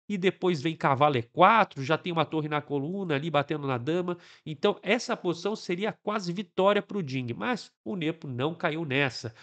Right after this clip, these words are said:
jogou aqui dama C sete mesmo, forte e eficaz. E agora ele ataca o bispo do Ding, o Ding volta o bispo, ou seja, perdeu um tempo aí.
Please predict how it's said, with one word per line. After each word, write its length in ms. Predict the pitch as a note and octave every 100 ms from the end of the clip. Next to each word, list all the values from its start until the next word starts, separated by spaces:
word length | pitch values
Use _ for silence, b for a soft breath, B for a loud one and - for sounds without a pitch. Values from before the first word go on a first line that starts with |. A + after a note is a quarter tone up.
| B B
jogou 280 | D3+ E3+ D#3
aqui 300 | B2 G3+ F#3+ _ _
dama 400 | A#2+ E3 F3+ F#3+
C 260 | - - G#3
sete 480 | - D#3+ D#3 D#3+
mesmo, 460 | C3 C3 D3+ E3+ E3 _
forte 600 | _ - F3+ F#3+ - - - _
e 100 | -
eficaz. 580 | F3+ - - C#3 A#2 - - B B B
E 80 | E3+
agora 440 | D3+ D3 E3 F3+ -
ele 180 | D3+ D#3
ataca 500 | C3 - G3+ F#3 G3
o 40 |
bispo 360 | D3 E3 - G3
do 100 | F3+
Ding, 260 | C3 E3+
o 60 | E3
Ding 240 | B2 D#3+
volta 680 | C3 G#2 G#2+ C3 G3 G3+ E3
o 120 | -
bispo, 420 | C3 B2 F3+ - A#2
ou 60 |
seja, 280 | A2+ C#3+ A2+
perdeu 340 | C3 B2+ C3+
um 80 | E3
tempo 420 | - D#3 E3+ E3+
aí. 220 | B2+ E3+